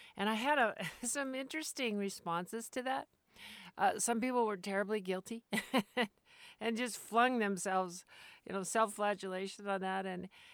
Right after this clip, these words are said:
and that was never my intention. I don't want people to feel bad about anything. Um, it's just far more helpful if your dog is raised in a way that gears them, uh,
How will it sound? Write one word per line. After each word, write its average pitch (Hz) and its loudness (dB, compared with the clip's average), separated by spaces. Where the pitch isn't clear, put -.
and 190 0
that 233 -2
was 220 -2
never 226 4
my 208 4
intention. 190 -2
I 202 2
don't 196 -2
want 202 -4
people 196 -4
to 143 -14
feel 175 -2
bad 165 0
about 156 -2
anything. 151 -10
Um, 175 0
it's 220 0
just 247 -2
far 220 8
more 208 6
helpful 190 0
if 170 -6
your 180 -2
dog 180 4
is 160 -10
raised 180 -4
in 170 -4
a 165 -6
way 170 -4
that 151 -10
gears 180 -2
them, 170 -2
uh, 165 2